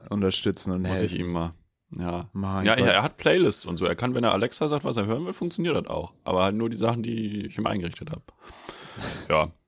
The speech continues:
Speaker 2: der Mann ist digital vernetzt, das kann man nicht anders sagen. Der macht seine, seine Steuererklärung online.
Speaker 1: Ah.
Speaker 2: Der gibt seine, ähm, hier, wenn man Rechnung an die Versicherung schicken muss, ähm, macht er das auch per App. Das ist Wahnsinn.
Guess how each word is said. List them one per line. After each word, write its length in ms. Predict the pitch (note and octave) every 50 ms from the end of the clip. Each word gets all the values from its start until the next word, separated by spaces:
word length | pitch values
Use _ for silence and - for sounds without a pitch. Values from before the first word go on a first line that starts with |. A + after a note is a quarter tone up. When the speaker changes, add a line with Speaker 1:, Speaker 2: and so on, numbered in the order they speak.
| _ -
Speaker 2:
der 60 | F#2 F#2+
Mann 120 | G2+ G#2+ B2
ist 140 | A#2 -
digital 360 | A2+ A2 A2+ F#2+ G2+ G2+ F#2+ F2+
vernetzt, 260 | F#2 F#2 G2 - -
das 100 | - -
kann 100 | - F#2
man 40 | G2
nicht 60 | F2
anders 160 | E2 F#2 F2
sagen. 200 | E2+ G2 G#2 G2+
Der 80 | F2+ E2
macht 200 | F#2+ G2 F#2+ -
seine, 400 | F2 E2+ E2+ E2 D2+ - - -
seine 280 | - D#2+ D#2 D#2 D#2+ -
Steuererklärung 640 | - F2 F#2+ A2+ B2+ A2+ - A#2+ C3 B2+ B2 A#2
online. 380 | G2+ A#2+ B2 B2+ C3 C3+ C#3 D3+ _ _ _ _ - C4
Speaker 1:
Ah. 180 | C#3 A2+ F#2+ F2 - _ _ _ -
Speaker 2:
Der 100 | - F2+
gibt 220 | F2+ G2 - - -
seine, 480 | F2 E2 D#2+ D#2+ D#2+ D#2+ D#2+ D#2 - -
ähm, 600 | D#2 D#2 D2+ D#2 D#2 D2+ D2+ D#2 D2+ D#2+ E2+ - _ _ _ _ _ _ _ _ _ _ _ _ _ _ _ _
hier, 380 | - - - F#2 F2 D#2+ D#2 D#2+
wenn 100 | E2 E2+
man 140 | E2 D#2+ D#2+
Rechnung 320 | F2+ F#2+ F#2+ - G2 F2
an 60 | E2+
die 60 | F2 E2+
Versicherung 480 | - F2 E2 G2+ G2+ B2 A2 A2+ A#2
schicken 220 | - - A2 - A2
muss, 320 | A2 A2 A2 - - - _ _ _ _ _ _ _ - - -
ähm, 380 | E2+ E2+ D#2+ D#2+ E2 D#2+ - -
macht 160 | E2+ F2+ F#2
er 60 | F2+
das 140 | E2+ F2 E2+
auch 260 | - F2 G#2+ B2 - - - _
per 180 | - - F2 -
App. 220 | A#2+ - - - - - _ _ _ _
Das 120 | - -
ist 80 | A#1+ C#2
Wahnsinn. 400 | F2+ F#2+ G#2 F#2 D2 C2+ C#2